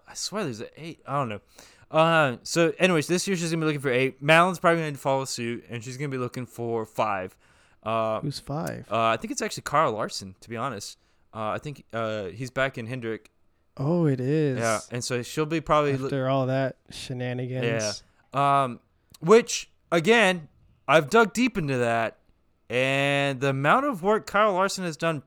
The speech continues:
Speaker 1: prior to his slip-up of being stupid, uh, that dude's actually done a, quite a bit, more than people have realized,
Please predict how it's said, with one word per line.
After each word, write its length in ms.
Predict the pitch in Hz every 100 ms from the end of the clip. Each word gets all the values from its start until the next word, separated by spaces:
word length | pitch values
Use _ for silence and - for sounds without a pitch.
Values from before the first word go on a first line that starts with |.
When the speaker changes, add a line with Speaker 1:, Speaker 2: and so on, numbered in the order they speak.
| -
Speaker 1:
prior 680 | - 196 240 220 180 156 - _
to 200 | 151 147
his 360 | 139 123 - _
slip-up 600 | - 165 185 - 117 - -
of 160 | 107 107 _ _ _ _ _ _ _ _ _
being 160 | - 135
stupid, 480 | - - 180 110 104 _ _ _ _ _ _ -
uh, 480 | 123 127 120 117 107 _ _ -
that 200 | 156 180
dude's 200 | 285 254
actually 260 | 220 165
done 200 | 143 139
a, 60 | 117
quite 320 | - - 180
a 60 | 170
bit, 400 | 127 160 113 _ _ _ _ _ _
more 260 | 127 143 190
than 100 | 160
people 260 | 165 151
have 140 | 131 117
realized, 500 | 139 113 110 -